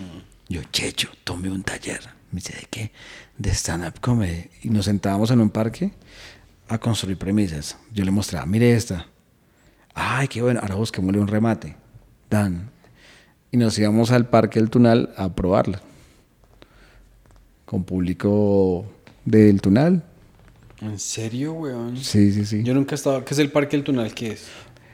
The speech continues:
Speaker 1: El Parque El Tunal, eh, es un lugar que queda al sur de la ciudad.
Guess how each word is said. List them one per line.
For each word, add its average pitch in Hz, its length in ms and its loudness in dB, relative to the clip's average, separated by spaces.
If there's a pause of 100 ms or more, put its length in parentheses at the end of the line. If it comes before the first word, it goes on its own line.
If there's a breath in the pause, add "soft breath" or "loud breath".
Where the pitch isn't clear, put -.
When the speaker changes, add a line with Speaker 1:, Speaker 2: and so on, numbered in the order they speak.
(360 soft breath)
Speaker 1:
El 147 360 8
Parque 147 340 6
El 160 140 6
Tunal, 147 600 10 (1400 loud breath)
eh, 110 920 10
es - 220 -6
un 120 160 6
lugar 113 220 4
que 107 80 -2
queda 107 220 4
al 110 280 4
sur 104 300 4
de 101 100 4
la 101 140 2
ciudad. 104 400 4